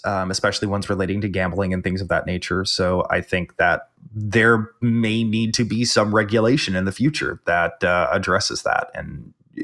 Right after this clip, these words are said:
at least protects the most vulnerable of us. Um, Kevin, do you have a "don't do that, buddy"?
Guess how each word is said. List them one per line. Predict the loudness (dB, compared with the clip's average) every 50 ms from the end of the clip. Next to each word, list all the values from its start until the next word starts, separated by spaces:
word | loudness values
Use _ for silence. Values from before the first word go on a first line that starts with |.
| -10 -12 -16 -12 -6 -4
at | -2 -2
least | -2 -4 -4 -2
protects | -2 -2 0 0 -2 -2 -2 -2
the | 0
most | 0 0 0
vulnerable | 0 -2 -2 -2 -2 -2 -4 -4 -4 -4 -4
of | -2 -2
us. | -4 -4 -4 -4 -6 -6 -8 _ _ _ _ _ _ _ _ _ _ _ _ _ _ _ _ _ _ _ _ _ _ _ _ _ _ _ _ _ _ _ -20 -20 -20 -20 -20 -20 -20 -20 _ _ _ _ _ _
Um, | 0 2 2 4 4 4 2 2 2 0 -2 -4 -8 -8 _
Kevin, | 2 2 4 4 2 0
do | 0 2
you | 4 4
have | 4 4
a | 4
"don't | 4 4 2 2 2
do | 0 2 2
that, | 2 2 2 -2
buddy"? | -4 -6 -6 -8